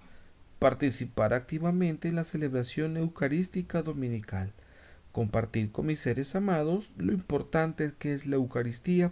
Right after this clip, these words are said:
para nuestra vida cristiana. ¿Qué aprendí? Ahí vas a escribir lo que hayas aprendido de esta catequesis.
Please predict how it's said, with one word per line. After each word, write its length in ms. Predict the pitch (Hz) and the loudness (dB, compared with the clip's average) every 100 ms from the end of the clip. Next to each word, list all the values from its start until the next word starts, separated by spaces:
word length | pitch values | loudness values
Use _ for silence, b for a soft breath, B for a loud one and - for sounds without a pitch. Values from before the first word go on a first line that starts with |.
| - | 0
para 220 | 294 127 | -2 0
nuestra 340 | 127 117 - | 0 -2 -4
vida 340 | 113 143 147 139 | 0 2 2 0
cristiana. 680 | 123 110 - - - - - B B B B B B B B B B - | -4 -8 -8 -12 -12 -16 -18 B B B B B B B B B B -2
¿Qué 120 | 262 | 4
aprendí? 520 | 262 214 175 104 95 - - b b b b b | 4 4 2 2 -4 -10 -20 b b b b b
Ahí 220 | - 123 208 | -2 2 4
vas 220 | 226 214 | 4 2
a 40 | |
escribir 480 | 175 - 175 226 247 - | -8 -4 -4 -2 -6 -6
lo 280 | 143 147 143 | 2 2 2
que 120 | - | 0
hayas 300 | 185 214 202 | 2 2 0
aprendido 600 | 170 - 143 151 180 185 | -2 -4 -4 0 0 0
de 180 | 160 151 | 0 -2
esta 260 | 147 - - | -4 -6 -6
catequesis. 800 | 127 - - - 95 - 90 | -6 -6 -10 -8 -10 -10 -12